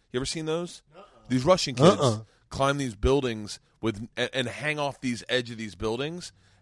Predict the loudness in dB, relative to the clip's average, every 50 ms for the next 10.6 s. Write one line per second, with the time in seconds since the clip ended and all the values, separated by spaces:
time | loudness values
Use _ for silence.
0 | _ _ -2 0 2 2 2 2 0 0 0 0 -2 -2 -4 -4 -6 -8 -6 0
1 | 0 0 0 0 -4 -8 -6 -4 -4 -4 -4 -4 -6 -8 -10 -14 -16 -16 -18 _
2 | _ _ _ _ _ 2 4 4 4 4 4 6 6 6 6 6 4 2 0 -4
3 | -8 -14 _ _ -4 -2 0 0 0 -2 -4 -4 -4 -6 -6 -6 -8 -10 -4 -2
4 | -2 -2 -2 -2 -2 0 0 0 0 -4 -8 _ -20 -16 -8 -4 0 0 0 0
5 | -2 -4 -2 -4 -4 -2 0 0 0 0 0 -2 -4 -4 -4 -4 -2 -2 -2 -2
6 | -2 -4 -6 -6 -4 -2 -2 -2 -2 -4 -6 -6 -4 -2 -2 -2 -2 -4 -6 -8
7 | -6 -4 -4 -4 -4 -4 -4 -4 -4 -4 -6 -6 -6 -6 -6 -8 -10 _ _ _
8 | _ _ _ _ _ -2 0 0 0 0 -4 -12 _ _ _ _ 2 4 6 6
9 | 6 6 4 0 -4 -6 -4 -4 -2 -2 -2 -2 -2 -2 -2 -2 -2 -2 -2 -4
10 | -4 -4 -4 -4 -4 -6 -4 -2 -2 -2 -4 -6